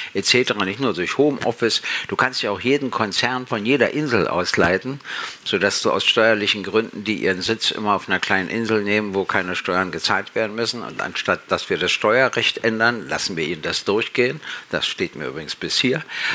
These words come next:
Aber abgesehen davon, äh, ändert sich dadurch die Arbeit natürlich. Und, äh, ich weiß nicht, irgendwie wird das auch kontrollierbar sein,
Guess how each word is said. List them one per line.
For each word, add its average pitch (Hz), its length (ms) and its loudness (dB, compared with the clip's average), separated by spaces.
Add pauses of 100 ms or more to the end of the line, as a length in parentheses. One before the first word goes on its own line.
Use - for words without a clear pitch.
(160)
Aber 110 280 4
abgesehen 117 480 0
davon, 151 360 0 (520)
äh, 123 320 2 (380)
ändert 131 300 0
sich 85 200 -6
dadurch 64 320 -2
die - 200 -6
Arbeit - 300 -10
natürlich. - 640 -12 (480)
Und, 104 420 0
äh, 90 380 0
ich - 160 -2
weiß 120 300 2
nicht, 131 440 4
irgendwie 143 380 4
wird 117 140 4
das 104 180 2
auch - 140 -8
kontrollierbar 120 720 0
sein, 156 400 -2